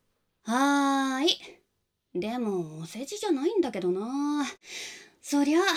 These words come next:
優香お嬢様の時は、ニコニコお世辞も言うけどさ、これは本心だよ。さ、ホタルちゃんが愛を込めて作ってくれたお菓子、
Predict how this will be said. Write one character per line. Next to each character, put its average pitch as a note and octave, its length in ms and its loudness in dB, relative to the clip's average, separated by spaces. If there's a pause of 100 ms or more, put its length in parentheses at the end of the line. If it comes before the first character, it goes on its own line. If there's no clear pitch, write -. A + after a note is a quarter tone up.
(220)
優 F4 280 6
香 F4 180 6
お F4 80 6
嬢 E4+ 180 6
様 B3 260 0
の G3 100 0
時 G#3 280 -2
は、 F#3+ 100 2 (280)
ニ C4+ 160 0
コ A#3+ 120 0
ニ F3+ 140 2
コ E3+ 160 -8
お E3+ 80 -6
世 A3 160 -6
辞 B3 100 -4
も B3 100 -2
言 C4+ 220 -2
う D4 40 -4
け A3 100 -6
ど E3+ 80 -6
さ、 A#3 160 -10 (720)
こ F3 120 -4
れ G3 100 -2
は D#4+ 160 2
本 D4+ 240 4
心 C#4+ 220 4
だ F3+ 100 -4
よ。 C#4+ 300 0 (1000)
さ、 - 140 0 (640)
ホ G4+ 100 2
タ G#4 100 4
ル E4+ 120 6
ち - 60 -2
ゃ D4+ 80 6
ん C#4+ 80 6
が B3+ 180 4
愛 F4+ 240 8
を C#4 60 6
込 C4+ 120 2
め C4 120 4
て A3 160 0
作 - 160 2
っ C#4 60 6
て G#3+ 180 -2
く G#3+ 80 -2
れ F#3+ 100 4
た F#3 220 2
お G3+ 60 -2
菓 C4 120 -2
子、 C4+ 240 2